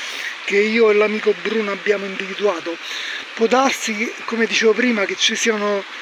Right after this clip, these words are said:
nient'altro che delle semplici rapide da qui fino alla doppia cascata, così come può essere che ci sia qualcosa di importante,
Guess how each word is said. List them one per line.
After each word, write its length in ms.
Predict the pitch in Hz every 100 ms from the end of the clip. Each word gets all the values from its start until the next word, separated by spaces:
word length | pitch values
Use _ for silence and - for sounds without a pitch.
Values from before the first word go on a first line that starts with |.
| - -
nient'altro 760 | 220 214 247 - 254 240 - 214
che 120 | 202 202
delle 240 | 202 208
semplici 600 | 220 240 214 240 202 247
rapide 520 | 233 240 240 220 202
da 120 | 190 -
qui 160 | 247
fino 340 | 202 220 202 196
alla 480 | 190 196 196 196 190
doppia 340 | 202 - 220
cascata, 520 | 233 - - 285 240
così 300 | 156 208 -
come 260 | 247 214 202
può 160 | 285 269
essere 400 | 208 - 190 175
che 120 | 180
ci 180 | 202 190
sia 400 | - 208 196 185 - - - - - - -
qualcosa 520 | 277 - 226 214 202
di 100 | 190
importante, 840 | 185 202 - - 277 180 160 202